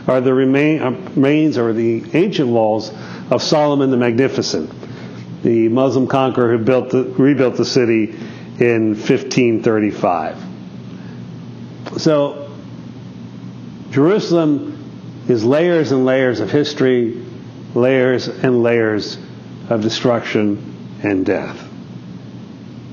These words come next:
And so our passage today is Jesus in his own time mourning over Jerusalem, mourning over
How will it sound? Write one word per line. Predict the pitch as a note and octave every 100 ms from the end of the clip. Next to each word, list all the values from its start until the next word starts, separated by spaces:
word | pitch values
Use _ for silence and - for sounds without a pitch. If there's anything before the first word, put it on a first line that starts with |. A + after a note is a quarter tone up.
| - - - - -
And | D#3+
so | G#3+
our | G3+
passage | - A#3+ C#4+ F3+ E3+ -
today | C#3+ B2+ A#2 A#2 A#2 - -
is | C3+ B2+
Jesus | A#2+ G3 G3+ E3+ F3 - - - - - - - - - - - - - - - - - - - - - -
in | D#3+
his | D#3+ C#3+
own | F3 G#3 E3
time | D3+ B2 A2 A2+ - - - - - - - - - - - - - - - - - - -
mourning | C3+ C#3+ E3 E3+ D#3+
over | D3 C#3+ C3 C3
Jerusalem, | A#2 B2 B2 A#2 - F#2+ - - - - - - - - - - - - -
mourning | B2 C#3+ E3 D#3+ D3+
over | C#3 B2 C3 B2 B2+ -